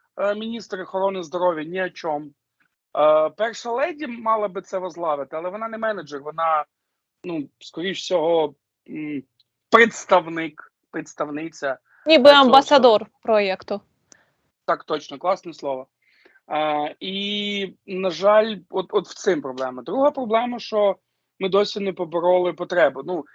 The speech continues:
Speaker 1: всі кажуть про те, що треба психологічна підтримка, але ніхто нічого не робить в цьому напрямку, не створюється. Ну, с-, от всі простори, які створюються д-, для роботи із ветеранами, всі створені, окей.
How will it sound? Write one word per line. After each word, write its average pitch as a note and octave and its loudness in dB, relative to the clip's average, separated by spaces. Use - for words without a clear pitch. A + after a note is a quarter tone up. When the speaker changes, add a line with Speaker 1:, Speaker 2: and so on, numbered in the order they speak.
Speaker 1:
всі - -8
кажуть A#3+ 0
про A3 2
те, G#3+ -6
що G3+ -10
треба F#3+ -8
психологічна G3 -12
підтримка, G#3+ -6
але F3 6
ніхто F#3+ -6
нічого G3+ -6
не F#3+ -6
робить F3 -2
в - -20
цьому E3 -12
напрямку, C#3+ -8
не D3 -12
створюється. E3 -4
Ну, A#3+ 2
с-, - -20
от G3 0
всі D#4+ -2
простори, A3+ 2
які G3 -10
створюються A3+ -6
д-, D#3 -20
для F3+ 2
роботи C4 2
із F3+ -12
ветеранами, A3+ -2
всі - -14
створені, A#3 -6
окей. D#3+ -10